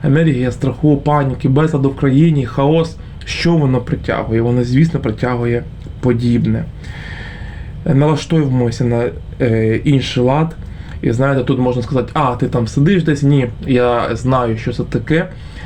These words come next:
Е, чому я знаю? Тому що, якщо я сиджу тут і роблю вам розклади,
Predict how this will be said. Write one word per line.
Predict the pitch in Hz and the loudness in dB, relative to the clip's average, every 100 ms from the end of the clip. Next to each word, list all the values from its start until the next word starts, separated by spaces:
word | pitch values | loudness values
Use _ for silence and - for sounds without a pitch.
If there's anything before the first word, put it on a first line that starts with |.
| - - 117 | -12 -8 -2
Е, | 123 120 117 117 107 | 0 0 0 -2 -2
чому | - 117 120 | -2 -2 0
я | 110 | -2
знаю? | 107 104 98 101 - - - - - - - | -2 -4 -4 -6 -8 -12 -12 -12 -12 -10 -6
Тому | 135 135 143 | 0 2 2
що, | - 135 131 - - - - | 0 0 0 -4 -12 -12 -4
якщо | 135 - - 123 | -4 -2 0 0
я | 117 | 0
сиджу | 110 117 113 113 | 0 -2 0 0
тут | 120 - | 0 0
і | |
роблю | 117 120 120 | -2 2 0
вам | 117 110 | 0 -2
розклади, | 110 - 127 175 | -4 -4 -2 0